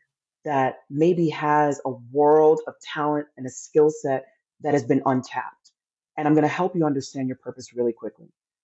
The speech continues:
When I was younger, I was deemed as bossy. I was deemed as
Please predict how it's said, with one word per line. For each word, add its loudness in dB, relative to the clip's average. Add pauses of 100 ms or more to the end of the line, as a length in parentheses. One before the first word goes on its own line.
(160)
When -2
I 2
was 0
younger, 0 (720)
I 0
was 2
deemed 2
as -4
bossy. -2 (680)
I -4
was 0
deemed 0
as 0